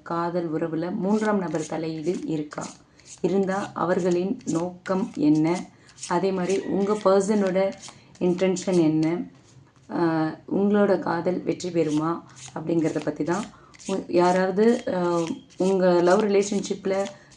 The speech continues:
தேர்ட் பார்ட்டி இன்ஃப்ளூயன்ஸ் இருக்கு அப்படின்னு நினைச்சீங்கன்னா மட்டும் இந்த ரீடிங் பாருங்க.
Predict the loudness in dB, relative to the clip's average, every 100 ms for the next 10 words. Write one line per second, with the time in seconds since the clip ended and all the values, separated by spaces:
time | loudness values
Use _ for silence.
0 | 4 6 6 2 2 4 4 4 2 0
1 | 0 0 2 4 4 4 2 2 2 2
2 | 0 0 2 0 0 0 2 2 4 2
3 | 2 0 -4 -2 -2 -2 -4